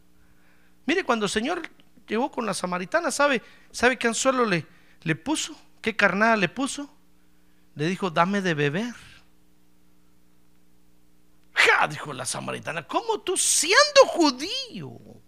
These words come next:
me pides a mí,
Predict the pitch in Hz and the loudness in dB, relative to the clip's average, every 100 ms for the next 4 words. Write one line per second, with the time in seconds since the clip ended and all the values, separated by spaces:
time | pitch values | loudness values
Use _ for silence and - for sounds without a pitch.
0 | - - - - - - - - - - | -20 -20 -20 -20 -20 -20 -20 -20 -20 -20
1 | - - - - - - _ _ - 135 | -20 -20 -20 -20 -20 -20 _ _ -16 -14
2 | 123 214 277 247 185 156 180 370 277 | -10 -10 -6 -6 -6 -6 -6 -8 -10